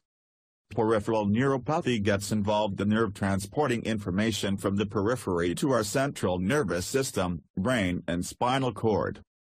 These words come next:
The nerves could be impacted by different causes including viruses, diabetes, metabolic problems and autoimmune diseases.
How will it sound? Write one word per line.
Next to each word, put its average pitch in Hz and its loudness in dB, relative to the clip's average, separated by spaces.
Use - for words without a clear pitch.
The 104 0
nerves 107 2
could 98 -2
be 117 2
impacted 107 0
by 101 2
different 95 -2
causes 107 0
including 104 0
viruses, 101 -2
diabetes, 107 0
metabolic 104 0
problems 98 -2
and 98 -2
autoimmune 123 2
diseases. 104 -2